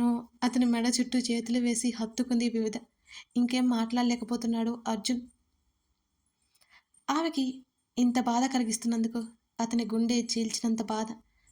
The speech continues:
కానీ తను ఏమీ చేయలేకపోతున్నాడు. లైఫ్ లాంగ్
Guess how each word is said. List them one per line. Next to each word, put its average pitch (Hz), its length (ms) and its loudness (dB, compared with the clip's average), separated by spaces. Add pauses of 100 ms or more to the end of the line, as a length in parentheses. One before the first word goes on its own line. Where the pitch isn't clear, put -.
(140)
కానీ 240 500 0 (400)
తను 240 300 4
ఏమీ 226 380 0 (100)
చేయలేకపోతున్నాడు. 220 800 -4 (520)
లైఫ్ 226 340 0
లాంగ్ 226 200 0